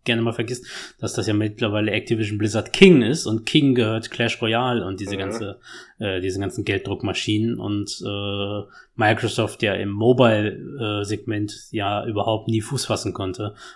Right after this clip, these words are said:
Speaker 1: und vielleicht darüber das versucht. Also, äh, das ist, das Potenzial ist da, der Markt ist riesig, das Geld, was da liegt, ist groß und, äh, ja, ist halt blöd, dass es eben durch sowas wie Clash Royale und, äh,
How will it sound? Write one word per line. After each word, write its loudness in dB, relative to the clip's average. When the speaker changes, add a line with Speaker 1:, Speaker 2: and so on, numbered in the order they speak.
Speaker 1:
und -6
vielleicht -2
darüber 2
das -6
versucht. -8
Also, -8
äh, -6
das -6
ist, -8
das -2
Potenzial 2
ist -2
da, 2
der 0
Markt 0
ist 0
riesig, 0
das -12
Geld, 0
was -4
da -2
liegt, -4
ist -6
groß -2
und, -8
äh, -6
ja, -2
ist -4
halt -4
blöd, 4
dass -2
es -8
eben -2
durch -6
sowas 6
wie 2
Clash 0
Royale 0
und, -6
äh, -6